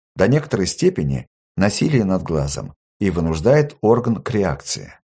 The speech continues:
Пятьдесят шестое. Если до сих пор мы видели, как противоположные цвета последовательно вызывают друг друга на сетчатке,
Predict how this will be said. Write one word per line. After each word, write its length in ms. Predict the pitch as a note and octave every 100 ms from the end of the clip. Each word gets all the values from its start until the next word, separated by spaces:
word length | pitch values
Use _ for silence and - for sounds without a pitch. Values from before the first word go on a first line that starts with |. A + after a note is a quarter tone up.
| _ _ _ _ _ _ _ _ -
Пятьдесят 380 | D2 D#2+ A#2+
шестое. 640 | C3+ A#2+ - - G1+ F#2 - _ _ _ _ _ _ _ _ _ _ _ G2
Если 280 | D3 E3
до 120 | C#3 B2+
сих 200 | C3 -
пор 160 | D3+
мы 160 | C#3 A2
видели, 480 | D#3 A2+ D#2 C#2+ - _ _
как 200 | A2+ A#2
противоположные 800 | - A2+ A2+ G#2+ B2 C#3 A2 G2
цвета 400 | F#2+ F2+ A2 A#2+
последовательно 760 | A#2 G#2+ G2+ F#2 F2 - E2+
вызывают 480 | E2 F2 F#2 F#2 E2+
друг 200 | D#2 F2
друга 240 | D#2+ F2+ F2
на 100 | E2
сетчатке, 800 | - D#2+ - E3 - C2+ A#1